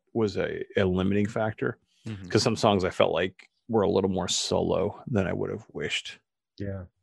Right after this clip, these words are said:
Speaker 1: And
Speaker 3: But
Speaker 1: generally those aren't the good ones. Just gonna call it out. Sometimes you need somebody to shout, "I'm a real boy now," into your ear while you're tracking. <laughs>
Speaker 3: I mean, because if, if we're not, then
Speaker 1: Yeah,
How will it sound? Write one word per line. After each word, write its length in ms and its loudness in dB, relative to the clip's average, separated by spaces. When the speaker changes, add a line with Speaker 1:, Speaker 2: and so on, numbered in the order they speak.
Speaker 1:
And 420 -2
Speaker 3:
But 120 -16
Speaker 1:
generally 420 2
those 200 -8
aren't 220 -12
the 80 -10
good 260 -14
ones. 400 -18
Just 160 -20
gonna 140 -10
call 300 -2
it 60 -2
out. 240 -8
Sometimes 440 2
you 60 0
need 160 2
somebody 300 2
to 80 -4
shout, 400 -4
"I'm 120 -2
a 60 0
real 200 0
boy 220 -2
now," 280 -2
into 160 -4
your 160 -2
ear 240 -4
while 200 -6
you're 220 0
tracking. 560 -6
<laughs> 60 -2
Speaker 3:
I 40 -12
mean, 180 -4
because 320 -4
if, 200 -10
if 180 -12
we're 100 -4
not, 340 -4
then 260 -10
Speaker 1:
Yeah, 200 4